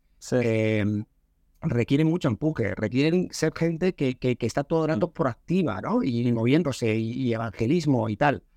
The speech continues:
Speaker 2: Así que yo, a toda la gente que esté por aquí escuchando esto y que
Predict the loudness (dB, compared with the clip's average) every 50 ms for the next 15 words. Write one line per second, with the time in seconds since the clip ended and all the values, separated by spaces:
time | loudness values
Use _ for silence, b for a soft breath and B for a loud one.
0 | -20 -20 -16 _ -4 -4 -2 0 0 2 4 4 4 4 2 0 0 -4 _ -20
1 | -20 -20 -16 -8 -4 -4 -2 -2 -2 -4 -4 -4 -2 -2 0 0 0 0 0 0
2 | 0 -2 -2 -2 -2 -2 0 -2 0 0 0 0 0 2 2 2 2 2 2 0
3 | -2 -4 -4 -4 -2 0 0 0 2 0 0 0 0 -2 0 0 2 2 2 2
4 | 2 2 0